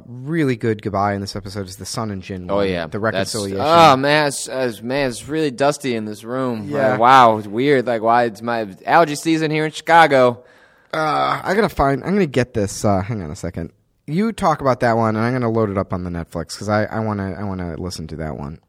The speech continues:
Speaker 2: Yeah, it's, uh, it's just a, it's a really great cathartic moment between, uh, Sin and Jun, in which we spent the season sort of watching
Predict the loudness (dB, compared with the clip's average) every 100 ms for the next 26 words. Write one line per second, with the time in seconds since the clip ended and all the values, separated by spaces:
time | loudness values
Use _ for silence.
0 | _ -12 -8 -8 -10 -10 -6 2 4 4
1 | 2 -4 -2 -2 -4 -4 -4 -2 -2 0
2 | -2 -4 -6 -4 -4 -4 -6 -6 -10 -14
3 | -10 -8 -10 -12 -16 _ _ -20 -18 -14
4 | -12 -10 -8 -8 -8 -10 -10 -16 _ -20
5 | _ _ -20 -14 -12 -12 -12 -12 -10 -8
6 | -8 -10 -14 _ _ _ -20 -14 -10 -8
7 | -6 -4 -6 -6 -10 -10 -12